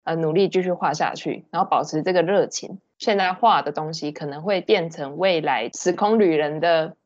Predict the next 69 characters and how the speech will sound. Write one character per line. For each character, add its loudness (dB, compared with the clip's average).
一 0
种 -2
心 2
灵 0
的 2
慰 4
藉。 -10
我 -8
们 0
在 6
探 -2
索 -2
历 2
史 -8
或 2
者 2
年 -2
代 4
久 4
远 0
的 -4
房 -4
子 0
啊、 4
老 0
屋 0
这 0
些 2
的 2
时 -8
候， -6
其 4
实 2
你 2
感 0
觉 0
得 0
到 0
它 -4
的 -6
美， -6
但 0
是 4
同 -4
时 -6
你 -2
也 -4
感 -6
觉 -4
得 0
到 2
那 -2
个 -2
惆 -8
怅， -6
就 -4
是 -2
因 2
为 2
时 -4
间 0
让 0
你 -6
觉 -6
得 -4
自 0
己 0
渺 -2
小， -8